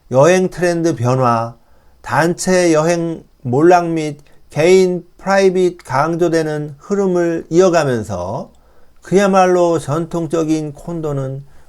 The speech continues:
외면을 받기 시작했고 전국의 유명한 일 세대 콘도들마저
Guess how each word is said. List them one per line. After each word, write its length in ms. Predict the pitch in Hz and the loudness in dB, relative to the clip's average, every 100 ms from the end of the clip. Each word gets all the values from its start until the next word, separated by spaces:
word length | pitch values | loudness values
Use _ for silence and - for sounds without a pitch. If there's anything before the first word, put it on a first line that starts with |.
| - | -6
외면을 560 | 117 131 143 165 165 | -2 0 0 0 2
받기 520 | 160 156 151 156 151 | 2 0 -2 -6 -6
시작했고 880 | 143 - 170 156 135 110 107 156 240 - - _ _ - - | -6 -2 -2 -2 -4 -2 0 -2 -6 -14 -20 _ _ -20 -10
전국의 920 | - 185 208 208 196 190 190 190 175 | 0 0 2 0 4 4 4 4 2
유명한 600 | 127 160 202 196 180 165 | 0 0 0 0 0 0
일 200 | 143 165 | -2 -2
세대 520 | - 175 160 160 151 151 | -2 -2 0 0 0 -6
콘도들마저 1160 | - 196 190 170 160 135 107 98 90 90 104 | -8 -2 0 0 -2 -2 -4 -4 -6 -8 -14